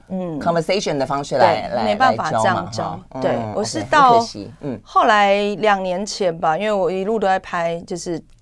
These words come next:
Speaker 1: 这些电影，然后我到那个，我两年前我开始觉得我应该一定要学。对，然后我给我自己在十年时间，因为我觉得很难学，因为你没有环境。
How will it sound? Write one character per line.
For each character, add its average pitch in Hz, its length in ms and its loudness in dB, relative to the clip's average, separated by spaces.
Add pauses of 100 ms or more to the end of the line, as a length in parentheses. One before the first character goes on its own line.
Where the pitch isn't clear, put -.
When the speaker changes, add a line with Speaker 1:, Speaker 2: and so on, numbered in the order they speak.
(120)
Speaker 1:
这 208 120 0
些 202 60 2
电 196 220 -2
影， 170 60 -6
然 175 100 -4
后 226 140 6
我 113 200 -2 (240)
到 277 180 8
那 262 240 2
个， - 120 -10
我 202 120 4
两 202 180 2
年 196 140 -2
前 208 160 0
我 185 60 0
开 226 160 0
始 202 80 -2
觉 180 80 -2
得 180 60 2
我 175 140 0
应 196 220 -6
该 190 200 2
一 190 360 -10
定 185 180 -4
要 175 160 -2
学。 - 340 -12 (580)
对， 180 220 0 (140)
然 185 120 0
后 220 80 8
我 220 60 4
给 196 140 2
我 185 100 2
自 220 80 -6
己 208 80 -2
在 196 120 2
十 185 220 -6
年 175 160 -4
时 - 160 -10
间， 220 160 -4
因 254 60 4
为 269 60 8
我 226 120 8
觉 196 180 2
得 196 160 2
很 175 160 -4
难 170 180 -6
学， 135 280 -8
因 208 140 0
为 202 180 4 (300)
你 202 120 -6
没 208 80 0
有 233 120 2
环 170 280 -4
境。 180 320 -8